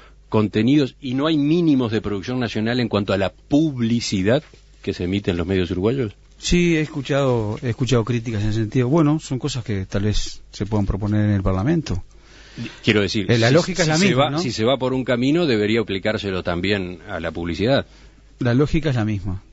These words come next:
Speaker 2: Yo creo que acá, por eso digo, no tiene que ver con libertad de expresión. Podrá haber cue-, cuestionamientos,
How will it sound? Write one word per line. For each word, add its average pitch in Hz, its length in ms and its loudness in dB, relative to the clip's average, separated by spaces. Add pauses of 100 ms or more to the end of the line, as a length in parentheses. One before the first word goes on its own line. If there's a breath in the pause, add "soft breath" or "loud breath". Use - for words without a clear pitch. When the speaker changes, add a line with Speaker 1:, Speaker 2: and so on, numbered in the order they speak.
(140)
Speaker 2:
Yo 123 140 0
creo 160 160 2
que 135 200 0
acá, 208 400 2 (280 loud breath)
por 170 100 -2
eso 180 120 0
digo, 151 120 4
no 180 80 2
tiene 233 160 0
que 175 60 2
ver 170 80 2
con 143 100 0
libertad 123 260 2
de 113 40 2
expresión. 92 480 -6
Podrá 185 240 0
haber 226 160 4 (440)
cue-, - 240 0
cuestionamientos, 156 960 2